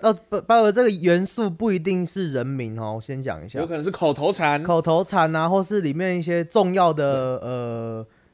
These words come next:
Speaker 2: 配件这些的。
Speaker 1: 配件，对啊。
Speaker 2: 对，就我们一听到这个东西，哦，这个卡通。
Speaker 1: 嗯，对。
Speaker 2: 如果说等一下其实真的差超多的话，那就会失去资格。
Speaker 1: 嗯，对。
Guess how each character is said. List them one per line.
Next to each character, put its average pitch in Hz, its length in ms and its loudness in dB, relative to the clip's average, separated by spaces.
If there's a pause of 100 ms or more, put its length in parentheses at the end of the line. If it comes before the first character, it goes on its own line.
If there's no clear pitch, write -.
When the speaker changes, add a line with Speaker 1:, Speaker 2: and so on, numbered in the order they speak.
Speaker 2:
配 175 240 2
件 135 480 -4
这 202 160 2
些 - 0 -
的。 160 60 -4
Speaker 1:
配 - 60 -4
件， 185 260 0
对 180 200 2
啊。 147 180 0
Speaker 2:
对， 180 120 -2
就 214 100 -4
我 226 60 0
们 214 120 0
一 269 140 0
听 269 160 2
到 285 100 6
这 247 120 0
个 226 100 4
东 226 100 -2
西， 220 140 -2
哦， 160 180 2 (200)
这 151 100 -2
个 135 100 2
卡 101 220 -8
通。 107 240 -12
Speaker 1:
嗯， 156 220 0
对。 139 200 2
Speaker 2:
如 254 120 4
果 262 120 6
说 233 200 4
等 180 120 2
一 151 120 -2
下 185 200 2
其 160 160 -2
实 156 140 -4
真 180 160 0
的 156 80 -2
差 156 180 2
超 151 160 2
多 143 140 0
的 131 100 0
话， 123 240 0 (280)
那 196 180 4
就 175 140 2
会 175 120 4
失 156 200 0
去 143 160 0
资 131 180 -6
格。 80 300 -12
Speaker 1:
嗯， 131 200 -4
对。 113 220 -2